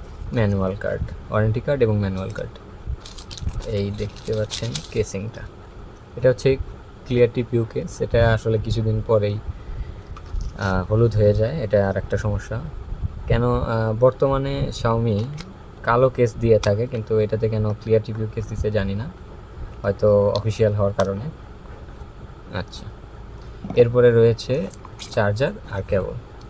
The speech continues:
চার্জারটা দেখতেই পাচ্ছেন যে এখানে তেত্রিশ ডব্লিউ লেখা, অর্থাৎ এটা তেত্রিশ ওয়াটের অরিজিনাল চার্জার, কিন্তু ফোন সাপোর্ট করে হচ্ছে শুধু চো-, আঠারো ওয়াট। অনেক ফোন আছে যেমন Motorola,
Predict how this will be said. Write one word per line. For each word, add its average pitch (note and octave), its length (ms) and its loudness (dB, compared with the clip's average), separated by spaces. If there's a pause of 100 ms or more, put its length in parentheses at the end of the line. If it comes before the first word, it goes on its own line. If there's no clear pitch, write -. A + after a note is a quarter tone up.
(460)
চার্জারটা C3+ 420 6
দেখতেই C#3 280 4
পাচ্ছেন C#3 360 2
যে C3+ 100 2
এখানে A#2+ 220 2 (180)
তেত্রিশ B2+ 800 0 (160)
ডব্লিউ G#2+ 260 2
লেখা, G2+ 200 0
অর্থাৎ A2+ 280 -2
এটা B2+ 260 4
তেত্রিশ B2+ 480 -2
ওয়াটের A#2 240 2
অরিজিনাল A2 440 4
চার্জার, - 340 -4 (460)
কিন্তু A2 180 -2
ফোন A#2 200 0
সাপোর্ট A2+ 340 -2
করে A#2+ 160 0
হচ্ছে C#3+ 360 -2
শুধু G#2+ 360 -4
চো-, - 260 2
আঠারো G2+ 300 2
ওয়াট। - 120 -2 (880)
অনেক A#2+ 200 2
ফোন B2+ 180 2
আছে A#2 260 6
যেমন A2 300 6
Motorola, G#2+ 500 6